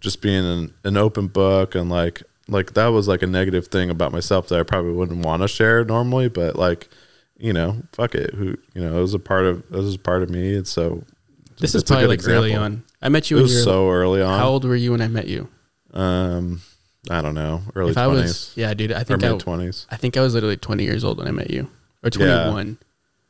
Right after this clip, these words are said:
Speaker 1: I think I was, like, mid, mid-twenties or something like that, or,
Speaker 2: Yeah.
Speaker 1: like, I don't know, twenty-eight or something.
Speaker 2: Mm-hmm.
Speaker 1: But, like, I'm, we're, this was, like, when I was, like, twenty.
Speaker 2: Yeah.
Speaker 1: Yeah.
Speaker 2: That's hard. I mean, at that age, everyone wants to just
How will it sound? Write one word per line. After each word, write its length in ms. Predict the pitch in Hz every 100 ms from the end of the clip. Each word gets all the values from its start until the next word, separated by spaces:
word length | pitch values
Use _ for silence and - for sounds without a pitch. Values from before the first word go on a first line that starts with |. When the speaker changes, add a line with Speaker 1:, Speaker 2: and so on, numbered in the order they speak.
| _ - -
Speaker 1:
I 40 |
think 180 | 107 131
I 60 | 151
was, 160 | 123
like, 200 | 107 87
mid, 420 | 95 92 92 92 - _ -
mid-twenties 640 | 92 87 - 87 90 90
or 40 | 95
something 220 | 101 92
like 140 | 92 -
that, 280 | 92 92 -
or, 140 | 92
Speaker 2:
Yeah. 60 | 92
Speaker 1:
like, 200 | 87 85 - - _ _ _ -
I 120 | 90
don't 100 | 76
know, 80 | 73
twenty-eight 360 | - 87 85
or 120 | 82 85
something. 280 | - 90 - -
Speaker 2:
Mm-hmm. 260 | 110 110 107 -
Speaker 1:
But, 120 | 92
like, 160 | 95 107
I'm, 140 | 117 -
we're, 300 | 113 107 110
this 140 | 127
was, 260 | 117 98 92
like, 280 | 90 85
when 120 | 90 87
I 80 |
was, 200 | 80 82
like, 160 | 82 76
twenty. 280 | - 64 64 -
Speaker 2:
Yeah. 220 | 127 107 67 - -
Speaker 1:
Yeah. 220 | - - - _
Speaker 2:
That's 200 | - 107
hard. 280 | - 113 101 - -
I 40 |
mean, 140 | 120 113
at 100 | 110
that 160 | 117 117
age, 160 | 110
everyone 340 | 113 120 110 101
wants 200 | 104 -
to 60 |
just 300 | 104 104 -